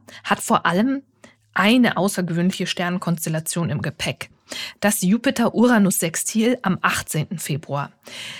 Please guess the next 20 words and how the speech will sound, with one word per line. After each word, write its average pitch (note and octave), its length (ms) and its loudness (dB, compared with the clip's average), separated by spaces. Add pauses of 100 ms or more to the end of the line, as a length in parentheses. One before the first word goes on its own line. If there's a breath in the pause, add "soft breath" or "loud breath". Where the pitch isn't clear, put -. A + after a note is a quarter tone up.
Es G#3+ 200 0
steht C4 240 2
für G3+ 160 2
freudige A3+ 880 2
Everything A3 600 4
is - 180 -2
possible G#3+ 760 2
Energie, G3 680 2 (540 loud breath)
berechtigten G#3+ 960 2
Zukunftsoptimismus, F3 1500 -2 (420 loud breath)
spontane A3+ 880 2
revolutionäre F#3+ 840 2
Einsichten B3 680 0 (380 loud breath)
sowie G#3+ 420 0
ein G3 180 2
gutes C#4+ 380 -4
Gespür A#3+ 520 -2
für G3+ 400 0
zukünftige A3 800 0
Entwicklungen, G#3+ 840 4